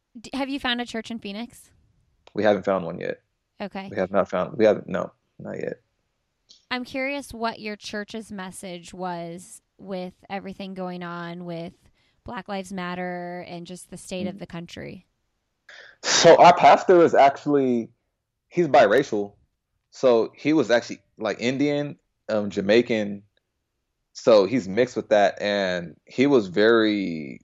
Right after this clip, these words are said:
Speaker 2: like, adamant about his messages and stuff like that, that we all need to get together. Um, you know, that the brutality,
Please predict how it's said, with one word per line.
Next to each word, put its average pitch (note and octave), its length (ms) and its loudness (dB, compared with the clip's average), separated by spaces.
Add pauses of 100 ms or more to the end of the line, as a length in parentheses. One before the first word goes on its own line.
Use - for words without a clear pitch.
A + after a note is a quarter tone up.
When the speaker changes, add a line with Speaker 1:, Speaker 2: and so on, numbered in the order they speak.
Speaker 2:
like, - 160 -10
adamant F2 400 0
about F2 240 0
his - 140 -16
messages F#2 500 -4
and - 80 -8
stuff F#2 240 0
like F#2 220 0
that, F2+ 260 4
that F#2 100 0
we G2 100 0
all F#2+ 100 2
need F#2+ 140 -6
to G2 80 -2
get F2+ 140 -2
together. G2+ 720 4 (760)
Um, D#2+ 540 -4 (120)
you G#2+ 140 0
know, F#2+ 440 4 (120)
that G2 180 4
the F#2 60 -6
brutality, G2+ 840 2